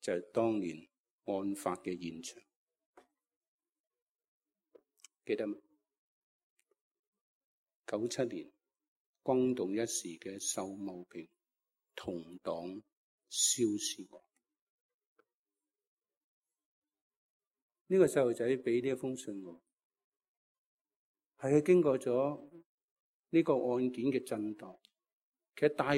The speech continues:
部分嘅青年人都犯咗個毛病，係無動於衷，佢嘅 empathy 幾乎去到零，好奇怪。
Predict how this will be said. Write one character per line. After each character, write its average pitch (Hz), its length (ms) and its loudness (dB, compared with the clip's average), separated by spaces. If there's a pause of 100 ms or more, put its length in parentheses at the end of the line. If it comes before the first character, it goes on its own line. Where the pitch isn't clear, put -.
(100)
部 139 180 8
分 135 200 0
嘅 143 80 0
青 190 260 0
年 120 160 2
人 - 300 -14 (680)
都 208 120 4
犯 120 260 -6
咗 143 160 4
個 139 80 2
毛 117 280 -2
病， 98 380 -14 (1300)
係 127 200 -2
無 104 280 0
動 117 240 -4
於 147 160 0
衷， 123 260 -8 (2250)
佢 147 80 -4
嘅 151 140 -4
empathy - 640 -4 (520)
幾 165 180 6
乎 - 200 -12
去 - 60 -12
到 92 60 -8
零， 92 360 -14 (2500)
好 185 160 0
奇 - 180 -8
怪。 - 160 -20